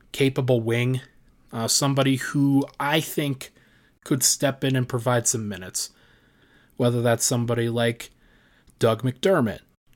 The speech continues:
Trevor Ariza, uh, James Ennis,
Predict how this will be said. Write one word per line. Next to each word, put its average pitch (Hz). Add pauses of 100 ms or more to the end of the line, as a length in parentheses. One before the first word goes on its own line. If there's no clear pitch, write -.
(160)
Trevor 131
Ariza, 151 (480)
uh, 104 (1700)
James 143
Ennis, 156